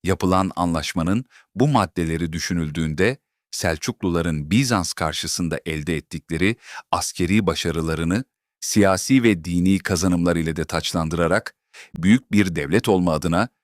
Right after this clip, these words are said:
önemli bir merhale kat etmişlerdir. Soru. Pasinler Savaşı. Türk tarihinin seyrini nasıl etkilemiştir?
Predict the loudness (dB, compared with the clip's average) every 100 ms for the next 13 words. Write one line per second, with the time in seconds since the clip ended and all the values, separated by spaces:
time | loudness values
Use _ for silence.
0 | _ _ 2 4 2 2 4 4 4 0
1 | 0 -2 -2 -4 -8 -10 -10 -8 -10 -12
2 | -8 -8 -10 _ _ _ _ _ _ _
3 | -4 -2 -2 -8 _ _ _ _ _ _
4 | _ -4 -2 2 2 2 0 -4 -6 -8
5 | -10 -14 _ _ _ _ _ _ _ _
6 | 2 2 2 2 2 0 0 0 0 2
7 | 2 2 0 _ -4 2 2 4 0 0
8 | -6 -8 -8 -8 -10 -12 -10 -14